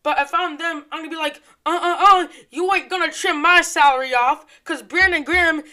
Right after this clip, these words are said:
is coming off his best season yet with eight sacks." And he's gonna be like, "There's thirty-one other teams out there that will pay for my salary, and they will pay more than you pay me right now.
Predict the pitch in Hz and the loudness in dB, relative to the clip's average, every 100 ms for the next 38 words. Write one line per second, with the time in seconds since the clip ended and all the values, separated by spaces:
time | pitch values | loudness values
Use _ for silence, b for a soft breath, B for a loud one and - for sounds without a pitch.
0 | B 294 294 - 359 359 349 349 349 226 | B -10 -10 -6 -4 -2 -2 -2 -8 -10
1 | - 349 - - 359 311 311 381 339 B | -4 -4 -4 -8 -8 -8 0 0 0 B
2 | B - 381 - 359 359 349 - - 359 | B -4 -4 -2 0 0 0 -8 -2 0
3 | 330 - - - _ b b b 320 359 | 0 -6 -18 -18 _ b b b -4 -4
4 | 339 370 320 339 359 339 339 B B 392 | -2 -4 -2 -4 -2 -4 -6 B B -2
5 | - 415 392 381 392 359 370 370 - 403 | -2 2 2 4 4 4 0 -4 -4 -2
6 | 370 349 359 370 359 311 - 359 277 320 | 0 -2 0 -2 -2 -2 2 2 2 -2
7 | 403 403 370 359 349 349 330 320 330 311 | -4 -4 -4 -4 -4 -4 -4 -4 -4 -2
8 | 285 285 - - _ b b - 349 381 | -4 -10 -12 -20 _ b b -8 -4 -2
9 | 285 381 392 370 359 349 349 320 381 370 | -2 -2 -2 -2 -6 -4 -6 -6 -12 -10
10 | 349 339 320 359 339 247 | -10 -6 -6 -2 -2 -2